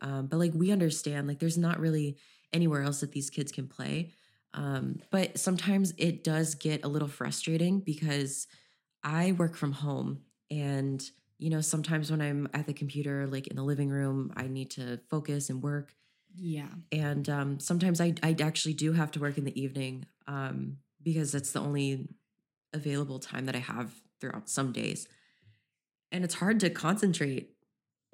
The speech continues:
Speaker 1: or even just
Speaker 2: Yeah.
Speaker 1: relax, like, watch T V and
Speaker 2: No, seriously, like, on the weekends especially, or once it hits, like, a certain time, but, oh my God, the summer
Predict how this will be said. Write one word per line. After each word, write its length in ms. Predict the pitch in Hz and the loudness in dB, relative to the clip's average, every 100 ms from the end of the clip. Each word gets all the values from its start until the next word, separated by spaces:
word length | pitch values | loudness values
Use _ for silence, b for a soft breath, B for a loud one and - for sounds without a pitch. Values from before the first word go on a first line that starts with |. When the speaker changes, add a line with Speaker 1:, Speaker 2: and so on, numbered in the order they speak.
| - | -6
Speaker 1:
or 200 | - 170 165 | 2 4 6
even 340 | 208 214 220 | 6 6 6
just 200 | 180 170 | 6 2
Speaker 2:
Yeah. 40 | |
Speaker 1:
relax, 580 | 165 143 147 143 - - | 2 2 0 -2 -4 -2
like, 160 | 147 - | -2 0
watch 360 | 156 147 147 - | 0 0 -2 -4
T 180 | 170 156 | -2 0
V 340 | 147 147 143 | 0 0 0
and 300 | 135 139 143 b b b b - | 0 -2 -6 b b b b 0
Speaker 2:
No, 320 | 247 302 254 | 2 4 2
seriously, 480 | 220 233 247 269 226 | 2 0 2 2 2
like, 340 | 185 180 - B - | 2 0 -4 B -6
on 180 | 208 214 | 2 4
the 80 | 202 | 6
weekends 540 | 190 208 214 196 190 | 4 2 4 4 2
especially, 840 | 196 - - 175 170 165 208 208 202 | 0 -4 -4 -4 -4 -4 -2 -2 -2
or 260 | 190 180 | -4 -6
once 240 | 180 240 277 | -2 -2 0
it 80 | 269 | -4
hits, 200 | 226 220 | -4 -4
like, 240 | 202 196 _ _ - | -6 -8 _ _ -8
a 60 | |
certain 320 | 180 185 180 180 | -6 -4 -4 -4
time, 280 | 170 170 | -2 -2
but, 260 | 180 175 - _ | -2 -4 -6 _
oh 80 | 175 | -8
my 180 | 156 151 | -6 -6
God, 200 | 165 160 | -10 -12
the 80 | 165 | -10
summer 600 | - 160 170 180 196 | -8 -4 -2 -2 -2